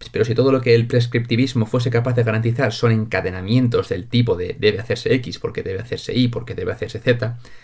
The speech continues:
se lo podría objetar que su con-, que su concepción de razonamiento moral, justamente reivindicado como posible y necesario, es sin embargo insuficiente, pues de las últimas razones ya no cabe tampoco dar razón, esto es,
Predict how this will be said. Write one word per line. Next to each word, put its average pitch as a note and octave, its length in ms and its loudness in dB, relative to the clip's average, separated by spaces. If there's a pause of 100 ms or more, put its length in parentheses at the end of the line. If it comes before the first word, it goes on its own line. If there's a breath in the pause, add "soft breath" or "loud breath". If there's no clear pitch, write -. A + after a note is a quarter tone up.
(220 loud breath)
se - 100 -6
lo G#2+ 80 2
podría G#2+ 260 4
objetar C3 300 2
que C#3 80 0
su A#2+ 100 0
con-, G#2+ 300 0
que A2+ 240 -2
su A#2 100 0
concepción A#2 380 0
de C#3 80 4
razonamiento A#2+ 500 2
moral, B2+ 300 2 (220 loud breath)
justamente A#2+ 580 2
reivindicado G2+ 580 0
como G2 160 -4
posible B2 320 0
y A#2 40 4
necesario, A#2 500 2 (320 loud breath)
es A#2+ 100 0
sin C3+ 160 0
embargo A#2 440 2
insuficiente, A2+ 760 -2 (360 soft breath)
pues G#2 160 0
de C2 60 0
las - 140 -2
últimas A#2+ 280 2
razones B2+ 360 2
ya A#2 120 4
no A#2 100 6
cabe A#2+ 180 4
tampoco G#2 360 -2
dar F#2 160 -2
razón, - 420 -2
esto A#2 240 0
es, G#2+ 140 2